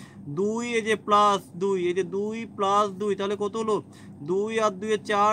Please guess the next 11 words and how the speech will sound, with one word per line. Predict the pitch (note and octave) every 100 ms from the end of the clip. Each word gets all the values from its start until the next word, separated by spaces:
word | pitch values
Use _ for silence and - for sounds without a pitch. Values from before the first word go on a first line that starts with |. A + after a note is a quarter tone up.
| A3
আর | G3+
দুইয়ে | G#3+ G#3 G3+
ছয়, | G3+ G3+ F3+
ছয়ের | F#3+ F#3+ G3 G#3
থেকে | G#3+ A3
এই | G3+
যে | F3+
minus | F3 F#3 G#3 G#3
রয়েছে | G3 F3+ E3
এখানে | E3 D#3
দেখো, | C3+ C3